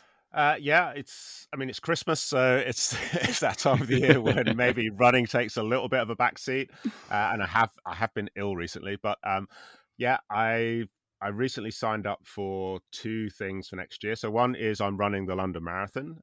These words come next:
Speaker 1: uh, for the
Speaker 2: Nice.
Speaker 1: third time, which is not a trail race, but it is an iconic race. Um, and I'm doing that to raise money for an organisation called Sporting Equals. Uh, and that's a nationwide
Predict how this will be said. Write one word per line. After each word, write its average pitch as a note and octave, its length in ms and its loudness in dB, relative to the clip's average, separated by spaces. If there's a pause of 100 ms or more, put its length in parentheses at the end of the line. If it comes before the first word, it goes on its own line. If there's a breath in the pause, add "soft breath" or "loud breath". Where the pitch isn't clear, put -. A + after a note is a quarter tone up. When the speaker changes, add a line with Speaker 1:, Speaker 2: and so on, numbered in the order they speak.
Speaker 1:
uh, G2 200 -6
for F#2+ 100 -8
the D#2+ 120 -16
Speaker 2:
Nice. - 100 -14
Speaker 1:
third F#2+ 260 -8
time, G#2+ 360 -4
which G#2 200 -8
is F#2 140 -6
not C3+ 140 0
a - 20 -6
trail E2+ 280 -4
race, F2 360 -8
but F#2+ 100 -8
it - 80 -14
is F#2+ 140 -12
an F#2 60 -8
iconic F2 520 -10
race. F2+ 420 -8 (440 loud breath)
Um, F#2+ 420 0
and G#2+ 100 -6
I'm F#2+ 300 -4
doing G#2+ 320 -2
that G2 160 0 (120)
to - 140 -16
raise F#2+ 360 -4
money F#2 260 -6
for F#2 240 -10
an F#2 80 -6
organisation F2+ 640 -10
called F2 240 -12
Sporting - 640 -8
Equals. - 760 -10 (400 soft breath)
Uh, F#2+ 340 0 (100)
and F#2+ 120 -10
that's G2 300 -6
a F2+ 160 -6
nationwide F2+ 880 -4